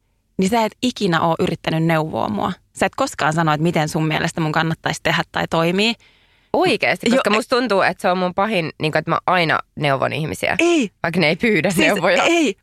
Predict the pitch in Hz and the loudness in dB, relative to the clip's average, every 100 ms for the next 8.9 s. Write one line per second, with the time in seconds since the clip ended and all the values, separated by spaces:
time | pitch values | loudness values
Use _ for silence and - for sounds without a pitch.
0 | - 240 247 240 262 262 254 208 196 - | -2 0 2 2 0 2 0 2 0 0
1 | 240 240 - - 196 170 180 202 196 - | -2 -2 -2 -2 0 2 0 0 -2 -4
2 | _ _ - 208 214 233 185 - - - | _ _ -2 0 2 2 0 -2 -8 -4
3 | 190 196 190 165 160 - 170 175 165 151 | -2 2 2 2 -2 -2 -4 -2 -2 -2
4 | - - - - - - - 320 190 240 | -2 -2 -2 -2 -2 -2 0 0 0 2
5 | 233 180 170 185 - 170 165 180 185 196 | 2 2 2 0 0 0 2 0 0 -4
6 | - - - - 202 180 - - 247 254 | -6 -14 -14 -4 -2 0 0 0 0 0
7 | 160 165 156 156 175 165 160 156 - 175 | 0 0 0 0 0 0 0 -2 -4 -4
8 | 208 220 - 180 - 180 - - | -2 -4 -4 -6 -2 -4 -2 -4